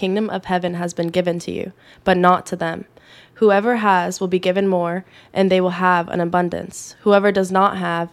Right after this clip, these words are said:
even what they have will be taken from them. This is why I speak to them in parables. Though seeing, they do not see. Though hearing, they do not hear or understand. In them is fulfilled the prophecy of Isaiah. You will be ever hearing,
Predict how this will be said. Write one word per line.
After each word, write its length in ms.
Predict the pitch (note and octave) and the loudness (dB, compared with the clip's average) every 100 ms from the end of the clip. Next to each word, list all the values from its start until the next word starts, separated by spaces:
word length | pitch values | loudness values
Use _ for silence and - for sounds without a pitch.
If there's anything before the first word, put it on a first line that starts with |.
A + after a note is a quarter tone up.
| - | -4
even 300 | G3+ G#3 G3+ | -2 0 0
what 140 | F#3 | 0
they 140 | F3+ F3 | -2 -4
have 300 | F3 F3+ F3+ | 0 2 2
will 120 | F3 | 0
be 120 | E3+ | -4
taken 380 | F3 F3+ F3+ E3+ | -4 -4 -2 -6
from 280 | D#3+ F3 E3+ | -6 -6 -6
them. 220 | E3 F3 - - - _ - | -8 -12 -16 -20 -20 _ -2
This 220 | G#3+ A3 | -2 -2
is 120 | G#3 | -4
why 200 | F#3+ F#3 | -2 0
I 80 | F3+ | -2
speak 340 | F3+ - F#3+ - | -6 -6 -6 -6
to 80 | |
them 140 | F#3 F3 | -10 -10
in 80 | E3+ | -8
parables. 680 | - F3+ F3 E3+ F3+ - - _ | -6 -6 -6 -10 -12 -18 -20 _
Though 140 | G#3 G#3 | 0 0
seeing, 580 | G#3 G#3+ G#3+ F#3+ F3 F3 | 0 2 2 2 -2 -6
they 100 | F3+ | -4
do 100 | F3 | -2
not 240 | F3 E3+ | -4 -6
see. 380 | - F#3 F3 F3 _ - - | -8 -8 -8 -10 _ -20 -4
Though 160 | G#3 G3+ | -2 0
hearing, 480 | G#3 G3+ F#3 F3 F3 | 0 -2 -2 -4 -6
they 80 | F3+ | -6
do 80 | |
not 220 | F3+ F3 F3+ - | -4 -6 -8 -8
hear 260 | G3 F3 E3+ | -4 -4 -6
or 140 | F3 | -8
understand. 640 | F3 E3+ E3 - F3 E3+ - _ - - _ | -6 -6 -8 -6 -6 -8 -14 _ -20 -20 _
In 260 | G#3+ A3+ F#3 | 0 0 2
them 420 | G3 F3+ E3+ F#3 | 2 2 -2 -6
is 240 | F#3+ F#3 | -4 -4
fulfilled 480 | - F3+ - F#3 F3 | -6 -10 -2 -2 -2
the 60 | F3+ - | -6 -4
prophecy 400 | F3 F3 E3+ F3 | -4 -4 -8 -6
of 100 | - | -4
Isaiah. 500 | E3+ E3 E3+ E3+ F3 - _ _ _ _ _ - | -4 -4 -4 -4 -8 -14 _ _ _ _ _ -4
You 120 | G#3+ | 2
will 80 | G#3 | 4
be 260 | G3+ F#3+ | 4 2
ever 300 | - G3 G#3 | 4 4 2
hearing, 480 | G#3 - G3 F3+ E3+ | -2 0 0 0 -2